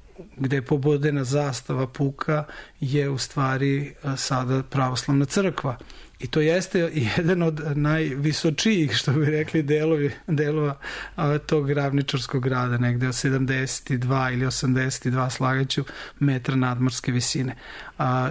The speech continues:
i dan danas kada Tisa nadođe, što bi rekao Blašević, <laughs> ovaj, a, nama podzemne vode napune podrume, što znači da je, n-, a, voda jako bitan element u toj priči, ali je neverovatno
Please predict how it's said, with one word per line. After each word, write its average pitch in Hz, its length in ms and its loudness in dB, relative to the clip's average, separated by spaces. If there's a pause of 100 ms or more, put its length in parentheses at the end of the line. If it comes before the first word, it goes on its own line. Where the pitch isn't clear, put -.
i 147 80 2
dan 160 280 2
danas 170 460 0
kada 147 640 0 (200)
Tisa 156 360 0
nadođe, 147 680 2
što - 240 -6
bi 131 120 -2
rekao 143 320 0 (100)
Blašević, 170 640 0 (240)
<laughs> 170 280 0
ovaj, 160 380 2 (480)
a, 156 540 2
nama 156 520 2 (100)
podzemne 151 500 2
vode 139 380 2
napune 135 520 2 (360)
podrume, 131 440 2
što - 200 -6
znači 139 360 2
da 143 160 2
je, 139 140 -2 (560)
n-, 143 360 4
a, 139 200 4
voda 156 540 2
jako 160 520 0
bitan 160 640 0
element 139 560 0
u 143 40 -10
toj 135 200 -2
priči, 139 460 -4
ali 135 140 2
je 135 60 2
neverovatno 156 840 2